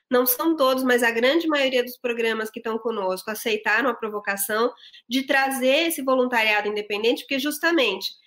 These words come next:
às vezes a voz da empresa é uma voz muito bonita, né? Um voluntariado voltado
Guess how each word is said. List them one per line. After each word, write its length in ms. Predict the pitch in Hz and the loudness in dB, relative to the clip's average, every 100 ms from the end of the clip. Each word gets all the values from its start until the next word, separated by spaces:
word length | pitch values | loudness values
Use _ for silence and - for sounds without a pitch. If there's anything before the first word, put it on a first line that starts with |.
| _ - | _ -4
às 200 | 240 254 | -2 0
vezes 200 | 320 302 | 0 2
a 120 | 269 | 2
voz 380 | 269 294 370 269 | 2 2 2 0
da 80 | |
empresa 680 | 226 220 240 311 302 233 185 240 | -4 -2 0 0 0 -2 -4 0
é 80 | |
uma 200 | 302 294 | 2 2
voz 280 | 269 240 240 | 2 0 0
muito 320 | 240 320 392 403 | 0 -4 -4 0
bonita, 520 | 359 269 262 269 330 - | 0 0 -4 -4 -8 -4
né? 180 | 240 262 | 0 2
Um 80 | 247 | 2
voluntariado 640 | 240 247 240 233 233 233 | 0 0 0 2 0 -2
voltado 480 | 226 226 220 220 | -6 -2 0 0